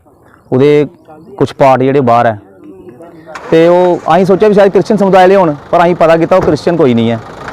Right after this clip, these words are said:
ਲਾਗੇ ਬੰਨੇ ਪਿੰਡਾਂ 'ਚ ਪਾ ਲੈਂਦਾ ਵੀ ਕੋਈ ਕ੍ਰਿਸਚਨ ਨਹੀਂ, ਕੋਈ ਕੁਛ ਨਹੀਂ। ਤੇ ਉਹ ਫਿਰ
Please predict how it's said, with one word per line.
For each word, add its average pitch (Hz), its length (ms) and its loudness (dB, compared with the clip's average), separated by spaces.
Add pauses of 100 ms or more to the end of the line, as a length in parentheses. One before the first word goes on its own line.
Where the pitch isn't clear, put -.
ਲਾਗੇ 151 200 2
ਬੰਨੇ 165 140 0
ਪਿੰਡਾਂ 151 240 0
'ਚ 139 40 -2
ਪਾ 151 80 2
ਲੈਂਦਾ 147 180 0
ਵੀ 156 80 -2
ਕੋਈ 156 200 -2
ਕ੍ਰਿਸਚਨ 147 300 -4
ਨਹੀਂ, 151 300 -2 (140)
ਕੋਈ 139 100 0
ਕੁਛ 120 180 -2
ਨਹੀਂ। 131 160 0
ਤੇ 151 120 0
ਉਹ 151 240 0
ਫਿਰ 151 360 0